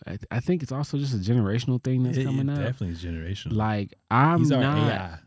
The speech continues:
Speaker 2: for the kids.
Speaker 1: Yeah. Well, I was gonna say, like, I think that these, I mean, we're getting older and the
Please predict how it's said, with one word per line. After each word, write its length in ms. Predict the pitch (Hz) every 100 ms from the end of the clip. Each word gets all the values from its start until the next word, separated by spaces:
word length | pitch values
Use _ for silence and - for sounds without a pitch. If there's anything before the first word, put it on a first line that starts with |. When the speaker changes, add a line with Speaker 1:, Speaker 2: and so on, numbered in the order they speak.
| _
Speaker 2:
for 80 | 85
the 60 |
kids. 560 | 82 - 76 - - - _
Speaker 1:
Yeah. 440 | 147 165 160 151 -
Well, 160 | 110
I 40 | 165
was 200 | 170 131
gonna 160 | 120
say, 220 | 113 117
like, 180 | 107 92 - _
I 160 | 120 139
think 340 | - 156 131
that 280 | - 101 90
these, 280 | 104 107 - - -
I 80 |
mean, 300 | 107 101 98 - _
we're 100 | -
getting 260 | 104 139 151
older 380 | 92 135 135 127
and 100 | 113
the 120 | 101